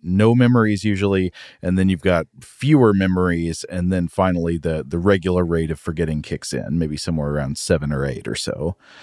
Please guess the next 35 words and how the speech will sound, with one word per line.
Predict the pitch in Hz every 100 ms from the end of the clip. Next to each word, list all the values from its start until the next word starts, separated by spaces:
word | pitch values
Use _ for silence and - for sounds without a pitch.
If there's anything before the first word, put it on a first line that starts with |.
| - - - -
Now, | 110 110 107 -
um, | 123 120 127 - _ -
some | - - 233 285 -
people | 196 139 123 98 90
do | 117 151 127
claim | - 165 175 113 85
to | 92 92
have | 98 82
much | 98 92 -
earlier | 87 85 80
memories, | 80 78 82 117 131
and | 104
we've | 95
heard | - 95 90
from | 95 87
some | - 95
of | 82
them | 90 87
in | 82
email. | 67 85 80 87 107 135
Uh, | 76 76
even, | 98 101 92 87
uh, | 98 85 -
some | 82 95
people | 95 95 90
claim | 95 98 95
to | 90 85
have | 98 90 78
memories | 90 95 95 92 92
even | 87 90 92
up | 101 -
to | 104 104 110
and | 92
before | 92 110 104 101
birth. | 80 123 127 - -